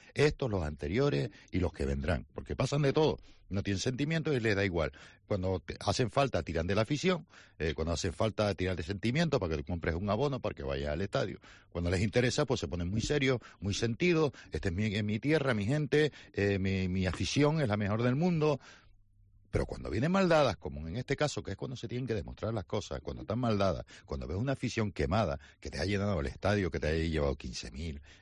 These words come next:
eh, dieciocho mil, haciendo una segunda parte de, de la temporada vergonzosa también, porque ha sido vergonzosa, lo que han hecho, es vergonzoso, me te da vergüenza de ver al equipo, pero no porque hayan hecho, actuado mal, sino por muchos motivos, pero la verdad que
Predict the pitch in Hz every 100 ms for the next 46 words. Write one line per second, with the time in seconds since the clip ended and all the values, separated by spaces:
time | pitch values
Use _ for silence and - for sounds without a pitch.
0 | - 65 65 - 69 64 64 73 98 80
1 | - - 80 101 104 117 113 - 104 113
2 | 104 - 85 98 98 92 98 92 95 85
3 | 78 73 78 80 78 67 80 90 87 71
4 | - - 76 78 71 67 - 92 - 80
5 | 76 110 113 - - 92 85 73 64 82
6 | 76 80 - _ _ - 82 78 78 82
7 | - - - 104 131 104 - 69 - -
8 | - - 82 85 90 98 80 95 78 76
9 | 71 60 - - 117 - - - 78 98
10 | 139 165 147 117 101 85 95 82 - 78
11 | 76 135 160 - - 101 85 80 87 101
12 | 135 135 113 101 80 67 - 78 87 85
13 | 85 95 113